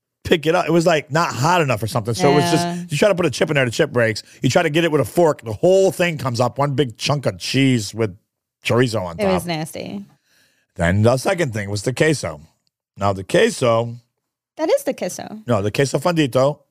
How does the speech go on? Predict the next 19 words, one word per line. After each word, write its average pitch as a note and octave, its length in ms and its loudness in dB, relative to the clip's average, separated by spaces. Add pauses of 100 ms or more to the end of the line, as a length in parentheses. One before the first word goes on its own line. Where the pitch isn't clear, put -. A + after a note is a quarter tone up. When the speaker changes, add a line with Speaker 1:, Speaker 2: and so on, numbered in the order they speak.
(200)
Speaker 1:
has A2+ 180 2
the A#2+ 120 2
chorizo, G2+ 600 -2
and G#2 80 -4
then A2+ 80 0
the A2+ 80 0
one B2 100 0
in A#2+ 80 -2
the A#2 60 0
middle C#3 260 4
was A2+ 140 -2
just - 240 -6
the - 60 -14
queso, G2 500 -4 (100)
the F#2+ 100 0
white - 280 4
Speaker 2:
Oh, - 20 0
Speaker 1:
cheese. G2 320 -2
Speaker 2:
okay. F3 400 -8